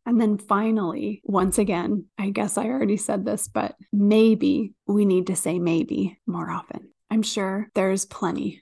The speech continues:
that I have missed in this short overview of Scroop, and maybe it hasn't felt so short to you.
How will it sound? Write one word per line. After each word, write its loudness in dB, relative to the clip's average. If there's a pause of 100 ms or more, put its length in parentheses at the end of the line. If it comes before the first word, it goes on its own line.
(160)
that -2
I 0
have -2
missed -2
in 0
this -2
short -6
overview -2
of -4
Scroop, -4
and 0
maybe 0
it -2
hasn't -2
felt 0
so 2
short 0
to -2
you. -2